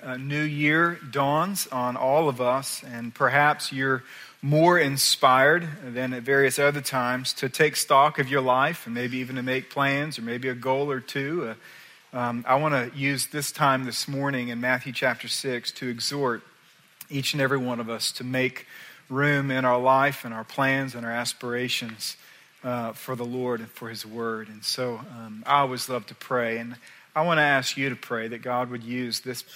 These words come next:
this text, uh, to, uh, to just work in your own life. And so if you would, let's bow, let's pray. Father in heaven,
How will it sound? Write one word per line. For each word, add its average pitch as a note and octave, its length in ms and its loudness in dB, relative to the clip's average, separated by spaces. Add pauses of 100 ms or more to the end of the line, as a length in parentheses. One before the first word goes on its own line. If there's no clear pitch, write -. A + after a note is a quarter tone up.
(140)
this C#3 220 0
text, G#2+ 560 -6
uh, A#2 300 -12
to, A#2+ 300 -6 (520)
uh, A2 400 -8
to - 140 -10
just C#3 240 -6
work B2+ 280 -2
in A#2+ 100 -8
your A2+ 120 -8
own A2+ 160 -10
life. G#2 300 -14
And A#2 80 -10
so - 140 -6
if C3 120 -8
you C#3 120 -8
would, A2 240 -6 (180)
let's A#2 160 -12
bow, G#2 240 -10
let's G#2+ 100 -10
pray. G#2 280 -12 (680)
Father C#3+ 260 6
in C3+ 80 4
heaven, C3 380 2